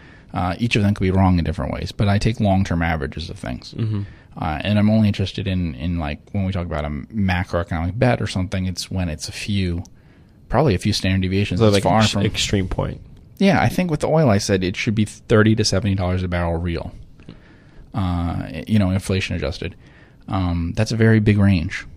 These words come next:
Speaker 1: I didn't have an opinion. If it was seventy, okay, that's normal. If it was thirty, that's normal too.
Speaker 2: Yeah.
Speaker 1: Uh,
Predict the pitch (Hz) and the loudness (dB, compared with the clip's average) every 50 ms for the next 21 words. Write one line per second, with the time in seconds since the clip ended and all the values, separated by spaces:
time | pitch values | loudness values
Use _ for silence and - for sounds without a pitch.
0 | - - - - - - - 110 117 123 120 113 110 101 117 135 135 101 90 87 | -20 -20 -20 -20 -4 0 4 6 6 6 6 4 4 4 4 4 4 4 2 0
1 | - 87 98 - - 104 104 120 131 127 117 117 117 - 95 90 90 92 - - | -2 -4 -4 0 0 2 2 2 2 2 2 2 2 2 0 0 0 -2 -2 -2
2 | 92 80 65 - - 101 - - - - 104 98 98 - - 95 95 101 113 107 | -2 -2 -2 -2 -4 -6 -8 -12 -8 -4 -2 -2 -2 -2 -2 0 2 2 2 2
3 | 107 98 - - 117 107 107 107 - - 117 95 92 - - - - 110 101 95 | 0 0 0 2 2 4 4 4 2 2 0 0 0 -4 -8 -10 -6 -4 -2 -2
4 | - - - | -2 -2 -2